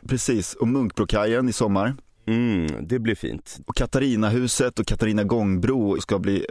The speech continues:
Speaker 1: färdigrenoverade och gondolen ska öppna igen.
Speaker 2: Okej, men, eh,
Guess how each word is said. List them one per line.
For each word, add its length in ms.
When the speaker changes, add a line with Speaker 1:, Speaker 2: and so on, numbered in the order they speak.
Speaker 1:
färdigrenoverade 840
och 140
gondolen 560
ska 140
öppna 200
igen. 180
Speaker 2:
Okej, 600
men, 220
eh, 160